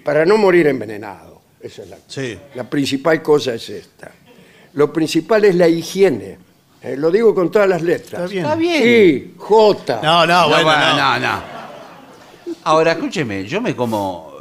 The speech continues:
Speaker 3: Eh, fantástico la higiene, pero yo me como un choripán. El chorizo está a, a trescientos, cuatrocientos grados en la parrilla. Mata toda la, la
Speaker 1: ¿Quién sabe? ¿Quién
Speaker 3: Bueno,
Speaker 1: sabe?
Speaker 3: mata
Speaker 2: No,
Speaker 3: toda la
Speaker 2: pero
Speaker 1: Pero
Speaker 2: igual
Speaker 1: acá les voy a dar consejos incluso,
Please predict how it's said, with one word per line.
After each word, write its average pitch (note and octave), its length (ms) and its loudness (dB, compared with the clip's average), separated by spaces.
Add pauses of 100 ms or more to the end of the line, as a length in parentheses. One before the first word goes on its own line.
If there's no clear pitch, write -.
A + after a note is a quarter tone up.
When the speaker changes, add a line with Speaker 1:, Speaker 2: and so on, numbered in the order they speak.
Speaker 3:
Eh, F2 240 -20
fantástico A2+ 480 -10
la F#2 100 -8
higiene, F2 320 -12
pero C3 120 -12
yo A3 60 -10
me A3+ 100 -6
como B2 200 -6
un A2+ 120 -10
choripán. G2 540 -8
El F#2+ 120 -12
chorizo F3 340 -6
está G#2+ 200 -4
a, G2 540 -10
a F#2+ 120 -16
trescientos, A2+ 580 -8
cuatrocientos A2+ 560 -8
grados A2+ 340 0
en F#2+ 60 -6
la F#2+ 120 -6
parrilla. D#2 580 -10 (480)
Mata D3 440 -4
toda G#3 300 -2
la, G#2+ 320 -2
la F#2+ 60 -8
Speaker 1:
¿Quién D#3+ 200 2
sabe? G#2+ 540 -4
¿Quién C3+ 160 2
Speaker 3:
Bueno, B2+ 160 2
Speaker 1:
sabe? D3+ 240 0
Speaker 3:
mata C3 360 -2
Speaker 2:
No, - 60 -14
Speaker 3:
toda F3+ 240 4
la - 60 4
Speaker 2:
pero F3 140 2
Speaker 1:
Pero G3+ 80 6
Speaker 2:
igual A3+ 180 6
Speaker 1:
acá A#3+ 100 6
les C4 140 6
voy A#3+ 160 6
a A3 80 6
dar A3 240 6
consejos F#3+ 560 4
incluso, F3 760 0